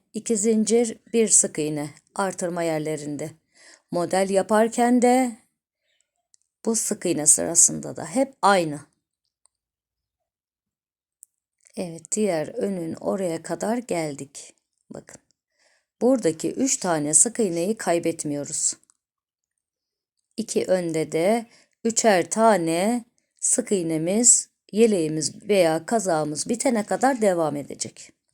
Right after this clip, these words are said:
Şimdi üç tane ördükten sonra sık iğnemizi tığa iki defa dolayıp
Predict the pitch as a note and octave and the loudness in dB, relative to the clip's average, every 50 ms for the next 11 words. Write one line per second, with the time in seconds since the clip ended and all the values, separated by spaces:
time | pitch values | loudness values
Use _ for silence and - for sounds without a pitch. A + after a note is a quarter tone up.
0 | _ _ _ _ _ _ _ _ _ _ _ _ _ - _ _ - - - - | _ _ _ _ _ _ _ _ _ _ _ _ _ -20 _ _ -20 -20 -20 -20
1 | - - _ _ _ _ _ _ _ _ _ _ _ _ _ _ - - - _ | -20 -20 _ _ _ _ _ _ _ _ _ _ _ _ _ _ -20 -20 -20 _
2 | _ _ _ _ _ _ _ _ _ _ _ _ _ _ _ _ _ _ _ _ | _ _ _ _ _ _ _ _ _ _ _ _ _ _ _ _ _ _ _ _
3 | _ _ _ _ _ _ _ - _ _ _ - _ G#3+ - - - - D#4 D#4+ | _ _ _ _ _ _ _ -20 _ _ _ -20 _ -14 -14 -8 -2 0 2 2
4 | - - A3+ F#3+ E3+ E3 E3+ E3+ G3 - - - A3 A3 A3+ G#3 A#3 A#3 - - | 4 4 4 4 4 4 2 0 0 0 2 4 4 4 4 2 -2 -2 2 4
5 | A3 A3+ A3+ A3 G#3+ F#3+ F3 D#3 E3 D#3 - A3 - - A3 F#3 F#3 E3+ D#3+ D#3+ | 4 4 4 4 4 4 4 4 2 0 -2 -2 0 0 0 0 0 0 -2 -2
6 | D3+ C#3 C3 D3 E3+ F#3 G#3+ A3 - - A#3+ A#3 A3 F#3 - E3+ - - B3 F#3 | -2 -2 0 2 2 4 2 2 2 2 4 6 6 6 6 4 0 -2 0 0
7 | G3+ F#3+ - F3 D#3+ D#3 D#3 D3+ F#3+ G#3+ A3+ A#3+ A#3+ A#3+ B3+ C4 C4+ C#4 C4+ - | 0 0 2 2 2 2 2 0 0 2 2 2 4 4 6 6 4 4 0 -4
8 | - _ | -12 _